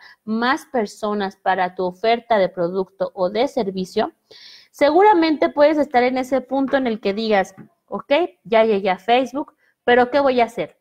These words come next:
¿Voy a abrir una página de negocio?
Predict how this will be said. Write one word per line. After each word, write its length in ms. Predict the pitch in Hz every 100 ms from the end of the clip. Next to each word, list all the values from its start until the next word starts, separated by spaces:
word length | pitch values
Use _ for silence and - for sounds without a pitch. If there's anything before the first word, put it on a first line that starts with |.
| _ _ -
¿Voy 340 | 214 254 254
a 80 | 247
abrir 580 | 226 240 240 233 226 -
una 460 | 240 240 233 226 220
página 380 | 240 240 233 233
de 60 |
negocio? 480 | 240 262 269 330